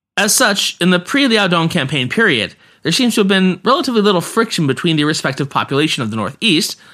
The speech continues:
primarily the Manchus, Han Chinese, and Mongols. This seemingly halcyon state of affairs, however,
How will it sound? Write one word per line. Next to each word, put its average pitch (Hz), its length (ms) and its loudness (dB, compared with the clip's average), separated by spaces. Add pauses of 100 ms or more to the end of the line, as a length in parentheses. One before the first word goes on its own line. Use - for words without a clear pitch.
(180)
primarily 127 420 0
the 113 240 -4 (160)
Manchus, 117 600 -2 (140)
Han 127 240 0
Chinese, 110 440 -4
and 98 240 -8
Mongols. 143 560 -2 (1400)
This 214 180 2
seemingly 240 680 2
halcyon 175 500 0
state 147 200 0
of 117 60 -2
affairs, 208 380 0
however, 135 360 0